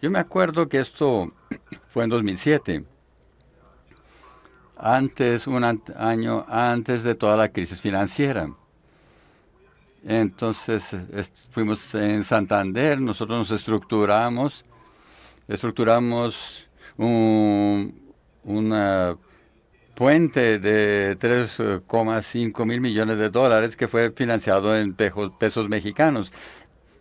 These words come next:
para la adquisición de, mm, Ba-, Barak. Fue la refundación de una empresa, hubo la, una adquisición de los ferrocarriles en México,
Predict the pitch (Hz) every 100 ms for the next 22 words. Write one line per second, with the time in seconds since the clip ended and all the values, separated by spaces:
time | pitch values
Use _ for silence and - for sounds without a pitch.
0 | _ - - 98 95 95 95 95 90 87
1 | - 107 107 107 98 95 92 87 82 _
2 | _ _ _ _ _ _ _ - 87 90
3 | 87 80 78 85 98 107 98 101 110 175
4 | - - _ _ _ - _ _ - _
5 | _ - _ _ - 92 92 110 107 107
6 | 107 113 104 101 131 143 131 107 98 101
7 | 101 95 98 101 101 98 95 135 131 139
8 | 139 117 117 113 117 110 104 101 104 -
9 | 101 98 - 143 143 110 95 98 92 101
10 | 98 104 101 98 104 104 127 - 156